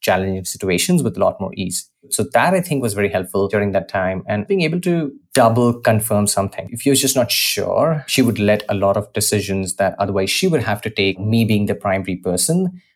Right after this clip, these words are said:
I could take those decisions on her behalf. Just simple things like, "Oh, should we go to the hospital now? Is this the time?" You just need to relax because I've spoken to the doctor, blah, blah, blah. I'm trying to take away those small thoughts from her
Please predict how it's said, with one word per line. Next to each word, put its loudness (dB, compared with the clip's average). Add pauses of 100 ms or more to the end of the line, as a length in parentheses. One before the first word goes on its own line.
(120)
I 4
could -2
take 2
those 0
decisions -4
on -4
her 0
behalf. -4
Just -2
simple -2
things -8
like, -8
"Oh, -2 (200)
should 2
we 4
go 4
to 4
the 2
hospital -2 (160)
now? 2
Is 2
this 2
the 2
time?" 0 (240)
You 2
just 4
need 2
to 0
relax 0
because -4
I've 0
spoken 0
to 2
the 2
doctor, 2
blah, 0
blah, -4
blah. 4 (680)
I'm 2
trying 0 (120)
to 2
take 0
away 0
those 0
small 0
thoughts -2
from -2
her 0